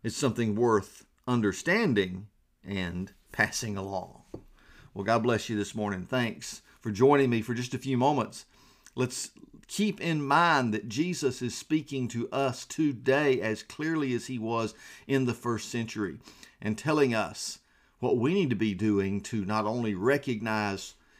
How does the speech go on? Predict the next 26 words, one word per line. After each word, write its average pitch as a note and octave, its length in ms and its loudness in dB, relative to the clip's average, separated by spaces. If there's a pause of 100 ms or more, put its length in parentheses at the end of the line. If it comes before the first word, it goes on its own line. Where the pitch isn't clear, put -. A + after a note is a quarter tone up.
(140)
his D3+ 580 2 (100)
life, A#2+ 500 2
his A#2+ 260 -2
ministry, A2+ 600 -4
his A2 200 -6
sacrifice G#2+ 720 -2
for A2+ 180 -6
us, A2 260 -2 (420)
but C3+ 460 4 (260)
to B2+ 100 -2
pave D#3 560 -2
the D#3 80 -2
way C3 420 4
for C3 300 -2
others G#2+ 560 -4 (460)
to - 100 -6
come A#2+ 300 -6
to B2 100 -4
that A2+ 220 -2
knowledge G2 460 -2
of F#2+ 100 -6
Jesus F#2+ 560 -6
as F2 140 -12
Lord F2+ 180 -6
and F2+ 100 -8
Savior. - 500 -12